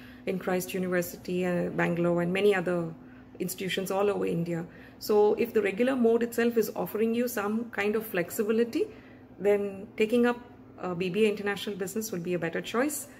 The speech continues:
since your interest lies in that. Uh, explore and take a decision whether you would like to do it in person, uh, or if you still want to go in for, uh,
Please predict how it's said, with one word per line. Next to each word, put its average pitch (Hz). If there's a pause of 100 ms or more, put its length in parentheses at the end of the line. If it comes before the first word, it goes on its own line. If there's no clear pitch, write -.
(120)
since 208
your 208
interest 185
lies 170
in 165
that. -
Uh, 175 (140)
explore 226 (320)
and 202
take 254
a 262
decision 220
whether 202
you 208
would 185
like 190
to 220
do 190
it 202
in 202
person, 208 (540)
uh, 185
or 240 (200)
if 226
you 214
still 226
want 202
to 202
go 185
in 208
for, 185
uh, 165